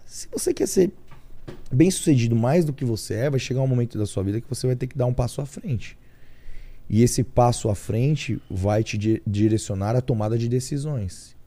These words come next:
E a tomada de decisão hoje na sua vida, ela existe em tamanhos.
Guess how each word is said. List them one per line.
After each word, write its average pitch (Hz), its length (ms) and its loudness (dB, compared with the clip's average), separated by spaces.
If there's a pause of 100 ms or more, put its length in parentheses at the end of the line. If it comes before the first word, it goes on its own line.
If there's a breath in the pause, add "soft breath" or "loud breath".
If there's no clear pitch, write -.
(220)
E 110 100 -2
a 107 60 0
tomada 139 420 2
de 165 100 2
decisão 110 520 0
hoje 101 140 -2
na 101 120 -6
sua 95 180 -6
vida, 123 360 -2 (560 soft breath)
ela 110 160 2
existe 113 300 0
em 120 60 0
tamanhos. 101 760 -4